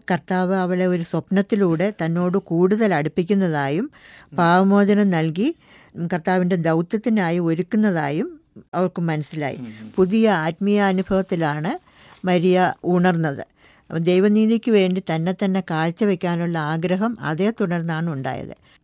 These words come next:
Speaker 1: അവളുടെ പുറത്തേറ്റ അടി ആ ബലിജീവിതത്തിൻ്റെ ആരംഭമായിരുന്നു. അക്കാലത്തെ കുത്രേസ്യായുടെ സ്വയംകൃത ചരിത്രം ഒറ്റ ഇരുപ്പിന് വായിച്ചു തീർത്ത ശേഷം ആ വിശുദ്ധയെ അനുകരിച്ച് കർത്താവിൻ്റെ കാരുണ്യത്തിന് തന്നെ തന്നെ സമർപ്പിച്ചു.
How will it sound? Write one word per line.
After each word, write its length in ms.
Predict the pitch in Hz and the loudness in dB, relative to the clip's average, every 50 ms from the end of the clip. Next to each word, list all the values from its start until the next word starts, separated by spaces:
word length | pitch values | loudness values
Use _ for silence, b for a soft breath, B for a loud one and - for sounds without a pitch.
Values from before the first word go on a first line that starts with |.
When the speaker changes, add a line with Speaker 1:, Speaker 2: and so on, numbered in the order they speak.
| _ _ - | _ _ -2
Speaker 1:
അവളുടെ 420 | 175 175 180 185 196 190 202 214 208 | 0 2 2 2 2 2 2 0 0
പുറത്തേറ്റ 800 | - 190 185 185 196 208 202 - 196 175 175 180 180 175 - 208 185 180 180 - | 0 0 2 2 2 0 0 -2 -2 0 0 0 0 -2 -2 -4 -4 -4 -2 -4
അടി 320 | 156 160 165 165 170 208 262 311 - - | -2 -2 0 0 0 0 0 -2 -4 -6
ആ 120 | 180 160 165 180 | -4 -2 -2 0
ബലിജീവിതത്തിൻ്റെ 960 | 185 170 170 165 165 175 170 196 196 202 196 208 196 - - 202 185 196 196 180 | 0 0 0 0 0 0 2 2 2 4 4 2 0 0 0 0 0 0 2 0
ആരംഭമായിരുന്നു. 920 | 156 156 160 160 180 190 196 196 175 160 151 143 139 139 139 143 139 135 - b b b b b b b b b | 0 0 0 0 0 0 0 0 0 0 -2 -4 -4 -6 -6 -8 -10 -10 -12 b b b b b b b b b
അക്കാലത്തെ 680 | - 160 - - 196 190 190 180 180 175 - 202 190 208 | -4 -4 -2 0 0 2 2 2 0 -2 -2 -2 -2 -2
കുത്രേസ്യായുടെ 920 | 208 - 180 165 - - 185 196 202 208 - 208 202 202 202 202 190 208 | -2 -2 -4 -4 -2 0 0 0 0 0 -2 -2 0 2 2 2 2 0
സ്വയംകൃത 680 | 208 - - 175 165 165 170 185 196 202 - 196 196 196 | -2 -2 -2 -2 0 0 0 2 0 0 0 0 0 0
ചരിത്രം 520 | 190 - 185 165 156 160 - 175 175 185 240 277 b b b b b b b | 0 0 -2 -2 -2 -4 -4 -4 -4 -4 -4 -6 b b b b b b b
ഒറ്റ 280 | - 175 - _ _ - 247 | -4 -4 -4 _ _ 2 4
ഇരുപ്പിന് 440 | 226 196 175 185 175 - 196 180 190 | 4 4 2 2 0 -2 0 0 2
വായിച്ചു 400 | 180 170 165 165 175 175 - 220 | 2 2 0 0 -2 -2 -2 0
തീർത്ത 300 | 202 196 175 165 - 185 170 | 0 0 0 -2 -2 -6 -6
ശേഷം 440 | - - 160 156 147 - - 196 262 - b b b b b | -4 -4 -4 -4 -4 -4 -4 -6 -6 -6 b b b b b
ആ 100 | 151 175 196 | -2 0 2
വിശുദ്ധയെ 580 | 202 180 175 - - 190 175 180 226 226 226 214 | 2 2 0 -2 -2 -6 -4 0 2 2 2 2
അനുകരിച്ച് 640 | 175 170 165 170 160 180 170 151 160 - - 180 190 247 277 b b b b b b b | 2 0 0 -2 -2 -2 -2 -4 -6 -6 -6 -6 -6 -6 -8 b b b b b b b
കർത്താവിൻ്റെ 580 | - 165 143 - 190 185 190 196 202 196 208 196 | -6 -6 -4 -2 0 2 2 2 2 2 0 -2
കാരുണ്യത്തിന് 760 | - - 165 160 160 170 180 185 190 202 190 - 202 190 202 190 | -2 -2 -2 0 0 0 0 2 0 0 0 -2 -2 -2 -2 -2
തന്നെ 280 | - 160 156 160 185 | -2 -2 -2 -2 -2
തന്നെ 260 | 170 - 180 165 175 | -2 -2 -2 -2 -2
സമർപ്പിച്ചു. 600 | 180 - 175 156 151 139 - - - - - - | -2 -2 -2 -4 -4 -4 -6 -10 -14 -16 -16 -20